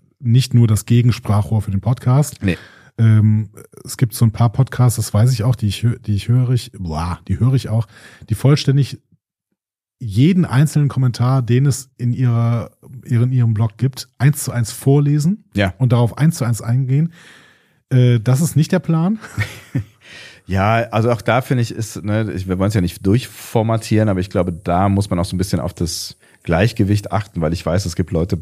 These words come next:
Speaker 2: unter euch, die, denen ist das total wichtig, die finden das auch mega spannend, was
Speaker 1: Ja.
Speaker 2: die anderen sagen. Und es gibt Leute, die wollen am liebsten die Folgenbesprechungen hören ohne Blabla. Ich meine, da gibt's immer noch die Sprungmarken.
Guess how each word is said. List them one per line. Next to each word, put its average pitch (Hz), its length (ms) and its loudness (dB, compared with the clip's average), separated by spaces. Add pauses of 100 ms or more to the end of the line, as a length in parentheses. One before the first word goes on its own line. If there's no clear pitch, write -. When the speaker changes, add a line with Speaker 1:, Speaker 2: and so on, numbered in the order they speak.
Speaker 2:
unter 87 220 -8
euch, 82 120 -4
die, - 160 -4
denen 85 220 -4
ist 92 100 -10
das 85 140 -4
total 85 320 -6
wichtig, 107 240 -2
die 92 140 -6
finden 87 160 -4
das 76 100 -4
auch 76 60 -2
mega 80 260 -2
spannend, 127 400 -2
was 107 120 0
Speaker 1:
Ja. 117 80 2
Speaker 2:
die - 40 -2
anderen 107 320 -2
sagen. 117 480 0 (340)
Und 82 120 -2
es 90 100 0
gibt - 160 -4
Leute, 87 260 0
die 82 140 -4
wollen 85 180 0
am 80 120 -2
liebsten 85 260 -4
die 76 60 -4
Folgenbesprechungen 85 800 -2
hören 78 160 -2
ohne 82 180 -2
Blabla. 76 460 0
Ich 101 100 -6
meine, 76 120 -2
da 80 40 0
gibt's 82 140 -4
immer 92 120 -4
noch 82 120 -4
die 82 60 -6
Sprungmarken. 87 720 0